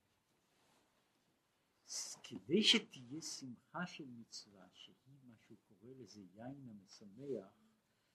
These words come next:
צריך להיות קודם כל סוג של יין המשכר. והתפקיד של היין המשכר הזה הוא במובן מסוים להפוך את בני מאב. כן?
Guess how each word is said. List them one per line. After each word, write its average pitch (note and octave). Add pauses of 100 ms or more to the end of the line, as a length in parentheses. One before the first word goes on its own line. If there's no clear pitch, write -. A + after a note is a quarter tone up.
(100)
צריך C#3 (140)
להיות C#3+ (200)
קודם D3 (160)
כל A#2+ (220)
סוג C#3+ (100)
של A#2 (140)
יין A#2+
המשכר. A2+ (800)
והתפקיד -
של F#3+
היין C#3+
המשכר D3+
הזה A#2 (180)
הוא D#3
במובן D3 (100)
מסוים E3
להפוך D#3
את G#3 (140)
בני F3
מאב. F3 (1160)
כן? E3